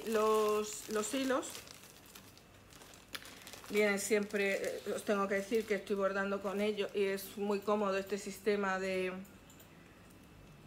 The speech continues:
de hilos, es comodísimo. Mira qué colores más, más bonitos. También trae, este como es tan grande, pues trae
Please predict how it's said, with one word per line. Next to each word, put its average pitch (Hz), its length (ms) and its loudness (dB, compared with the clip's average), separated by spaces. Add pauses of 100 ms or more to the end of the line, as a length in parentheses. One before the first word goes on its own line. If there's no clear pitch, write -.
(560)
de 202 180 4
hilos, 202 300 2 (400)
es 185 120 -6
comodísimo. 214 800 -2 (800)
Mira 190 180 0
qué 190 120 -6
colores 185 340 2
más, 190 360 0 (400)
más 202 220 -4
bonitos. 254 580 0 (1500)
También 196 800 2 (1200)
trae, 190 440 2 (720)
este 220 220 2
como 196 160 2
es 202 100 -2
tan 247 180 4
grande, 240 280 4
pues 214 180 -2
trae 226 320 0